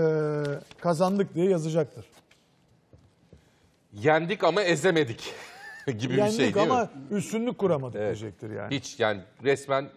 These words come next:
Speaker 1: Evet,
Speaker 2: şunu
Speaker 1: katılıyorum
Speaker 2: da,
Speaker 1: sana.
Speaker 2: e, dürüstçe söylemek lazım ki B T C Türk Yeni Malatyaspor gerçekten bugün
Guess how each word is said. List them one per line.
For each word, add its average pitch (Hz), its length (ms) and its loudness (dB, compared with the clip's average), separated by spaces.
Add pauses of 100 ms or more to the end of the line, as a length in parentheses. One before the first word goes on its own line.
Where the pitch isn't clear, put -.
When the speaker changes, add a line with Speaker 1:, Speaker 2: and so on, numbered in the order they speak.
Speaker 1:
Evet, 120 440 -10
Speaker 2:
şunu 175 140 -20
Speaker 1:
katılıyorum 165 460 2
Speaker 2:
da, 113 40 -8
Speaker 1:
sana. 107 260 -10
Speaker 2:
e, 110 320 -2
dürüstçe 151 400 0
söylemek 113 500 -2
lazım 110 320 0
ki 135 260 -4 (460)
B 120 140 2
T 131 120 2
C 120 160 -4
Türk 120 200 -12
Yeni 127 160 -4
Malatyaspor 117 600 0
gerçekten 131 680 0
bugün 117 360 -10